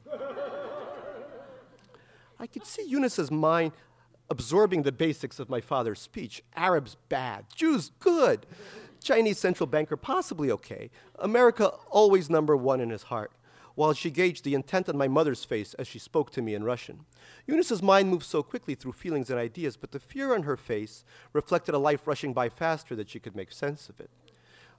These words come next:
The toast finally complete, we dove into the food without reservation, all of us from countries historically strangled by starvation, none of us strangers to salt and brine.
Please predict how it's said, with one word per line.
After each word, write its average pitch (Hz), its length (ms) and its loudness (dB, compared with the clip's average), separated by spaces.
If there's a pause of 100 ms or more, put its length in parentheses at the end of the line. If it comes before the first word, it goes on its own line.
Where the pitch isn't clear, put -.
The 220 80 2
toast 254 340 -2
finally 190 320 2
complete, 151 460 -4
we 127 80 -4
dove 151 400 6
into 143 180 -2
the 123 100 -2
food 123 280 -6
without 123 280 0
reservation, 107 720 -6 (320)
all 190 180 6
of 156 80 0
us 156 100 -2
from 135 180 -6
countries 156 400 -2
historically 160 500 -4
strangled 131 460 -4
by 113 100 -2
starvation, 107 680 -6 (240)
none 156 180 6
of 123 80 4
us 104 120 -4
strangers 131 500 -4
to - 120 -16
salt 120 380 -2
and 95 160 -10
brine. 101 540 -10